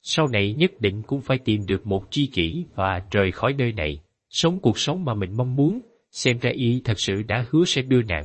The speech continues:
đi. Tưởng Tích Tích cúi đầu thầm nhủ, nhưng tại sao chứ? Chẳng lẽ trên thế gian này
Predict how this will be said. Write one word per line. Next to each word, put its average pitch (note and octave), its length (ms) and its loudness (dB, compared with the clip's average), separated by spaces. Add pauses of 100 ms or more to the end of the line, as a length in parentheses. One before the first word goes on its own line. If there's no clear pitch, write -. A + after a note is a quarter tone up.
đi. D3+ 200 4
Tưởng G2+ 240 0
Tích F3+ 200 4
Tích A3 120 4 (180)
cúi D3+ 180 2
đầu F#2 280 0 (140)
thầm E2+ 280 -4
nhủ, E2+ 240 0 (580)
nhưng A#2 320 0
tại F2 120 0
sao A2+ 340 -2
chứ? D#3+ 320 0 (500)
Chẳng C#3 200 -2
lẽ A2+ 280 2
trên C3 140 2
thế D3 140 0
gian A#2 300 -2
này D#2 240 -4